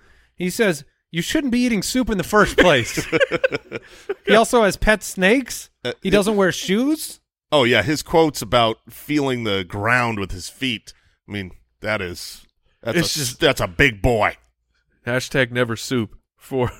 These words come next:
Speaker 3: <laughs>
Speaker 1: Dude,
Speaker 3: for Mac Hollins.
Speaker 1: that
Speaker 3: Those
Speaker 1: dude.
Speaker 3: quotes are sensational.
Speaker 1: Yeah, so i-, is it Mac Hollins here, Mike?
Speaker 3: Uh, it is. It is not.
Speaker 1: <laughs>
Speaker 3: I mean, gosh,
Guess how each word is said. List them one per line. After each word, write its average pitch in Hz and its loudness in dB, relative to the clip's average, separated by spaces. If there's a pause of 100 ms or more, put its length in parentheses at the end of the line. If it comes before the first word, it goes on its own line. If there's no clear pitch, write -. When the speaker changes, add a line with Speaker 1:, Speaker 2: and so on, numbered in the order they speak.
Speaker 3:
<laughs> - -18
Speaker 1:
Dude, 139 -8
Speaker 3:
for 143 -2
Mac 131 0
Hollins. 123 2 (100)
Speaker 1:
that 165 -6
Speaker 3:
Those 165 4
Speaker 1:
dude. 131 0
Speaker 3:
quotes 147 2
are 113 -8
sensational. 92 -8 (160)
Speaker 1:
Yeah, 131 -4
so 139 -2
i-, 135 -4
is 143 -6
it 147 -6
Mac 147 -2
Hollins 160 -2
here, 170 -6
Mike? 170 -8 (120)
Speaker 3:
Uh, 127 4
it 139 4
is. 117 0
It 113 -4
is 104 -6
not. 131 -4 (240)
Speaker 1:
<laughs> - -20
Speaker 3:
I - -6
mean, 120 -4 (720)
gosh, - -14